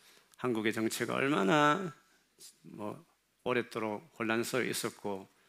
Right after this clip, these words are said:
저마다 다 예민해져 있는 것이었는데, 한때 한참 심했을 때, 어, 저도 그 소용-, 소용돌이에 빠져들고 또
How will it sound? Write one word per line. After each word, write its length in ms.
저마다 400
다 140
예민해져 520
있는 580
것이었는데, 720
한때 420
한참 1080
심했을 600
때, 440
어, 280
저도 240
그 80
소용-, 380
소용돌이에 500
빠져들고 880
또 500